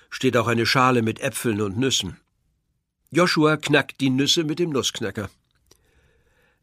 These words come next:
„Warum zünden wir nur eine Kerze an?“, fragt Nicola.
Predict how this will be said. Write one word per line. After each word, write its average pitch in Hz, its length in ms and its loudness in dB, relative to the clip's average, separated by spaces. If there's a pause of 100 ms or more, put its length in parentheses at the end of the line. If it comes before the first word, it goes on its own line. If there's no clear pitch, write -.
(460)
„Warum 127 460 0
zünden 147 460 2
wir 135 180 2
nur 131 320 2
eine 127 300 -2
Kerze 147 520 -2
an?“, 156 340 -4
fragt 135 380 -6
Nicola. 147 580 -4